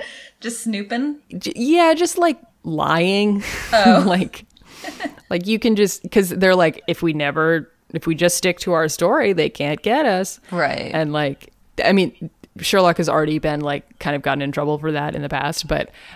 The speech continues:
Speaker 2: yeah, this, I mean, this is kind of a high stakes situation to do it in, but they can't, she can't really, like, say, like, "Oh, you,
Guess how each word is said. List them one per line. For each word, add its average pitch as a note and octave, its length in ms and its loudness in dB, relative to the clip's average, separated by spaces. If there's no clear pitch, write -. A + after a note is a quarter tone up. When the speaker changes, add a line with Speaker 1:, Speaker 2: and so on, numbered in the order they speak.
Speaker 2:
yeah, F3 320 4
this, E3+ 280 -2
I - 20 4
mean, E3+ 160 2
this D#3 180 -2
is D3+ 220 -6
kind D3+ 160 0
of D3 60 0
a D3+ 40 -2
high C#3+ 160 -2
stakes - 520 -4
situation C#3+ 520 -6
to D3+ 80 -6
do D3 120 0
it C#3 40 -4
in, C#3 220 -6
but - 200 -4
they F3+ 140 0
can't, G#3+ 400 0
she - 120 -4
can't A#3 280 2
really, F3 240 4
like, D3 260 -2
say, D3+ 340 0
like, C#3 300 -6
"Oh, G#3+ 160 4
you, G3+ 220 0